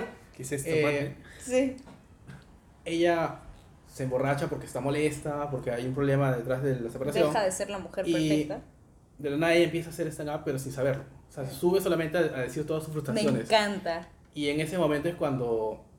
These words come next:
Speaker 2: o sea, eh, ella <laughs> hace reír a toda la gente, ¿no?
Speaker 1: Claro.
Speaker 2: O sea, al final termina presa porque <laughs> empieza a hablar estupideces, cosas así que le molesta, vulgaridades que en los cincuenta es como que, ah,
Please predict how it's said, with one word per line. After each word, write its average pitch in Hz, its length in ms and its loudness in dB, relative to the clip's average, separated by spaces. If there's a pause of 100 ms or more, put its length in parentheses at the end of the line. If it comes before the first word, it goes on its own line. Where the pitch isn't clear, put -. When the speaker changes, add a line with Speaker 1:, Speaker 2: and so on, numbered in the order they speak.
(1000)
Speaker 2:
o - 60 -4
sea, 135 340 2
eh, 131 260 -2 (320)
ella 151 640 2 (1120)
<laughs> 175 280 -2
hace 180 180 2
reír 220 180 6
a 196 40 4
toda 202 120 2
la 185 60 2
gente, 175 220 -2
¿no? 127 100 -4 (420)
Speaker 1:
Claro. 135 100 -6
Speaker 2:
O 127 40 0
sea, 180 100 8
al 165 60 6
final 208 260 0
termina 214 320 2
presa 202 180 -4
porque 151 200 -4 (220)
<laughs> 131 200 -10
empieza 139 360 0
a - 20 6
hablar 156 160 6
estupideces, 131 600 -4
cosas 135 260 -2
así 131 580 -4
que 120 80 -6
le 113 80 -2
molesta, 120 520 -2 (420)
vulgaridades 147 560 6
que - 80 -6
en 135 60 0
los 131 80 -4
cincuenta 135 300 -4
es 151 40 -6
como 131 180 -4
que, 113 140 -6
ah, 120 220 -2